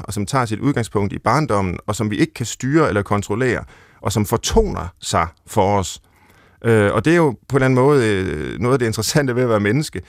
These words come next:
Det er, at vi som voksne skal leve som ansvarlige væsener, øh, tage ansvar for vores liv, samtidig med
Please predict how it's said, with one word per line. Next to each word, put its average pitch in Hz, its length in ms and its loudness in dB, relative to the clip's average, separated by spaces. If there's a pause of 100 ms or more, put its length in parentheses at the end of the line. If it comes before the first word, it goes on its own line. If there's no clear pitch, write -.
(380)
Det 139 100 4
er, 151 120 4
at 113 140 -4
vi 110 60 -4
som 104 220 -4
voksne 117 340 -2
skal 90 460 -6
leve 143 380 -2
som 82 340 -6 (100)
ansvarlige 107 600 -2
væsener, 101 460 0 (540)
øh, 98 200 0
tage 104 160 0
ansvar 117 340 2
for 101 120 -2
vores 95 220 -2
liv, 175 200 0 (240)
samtidig 143 460 0
med 110 240 2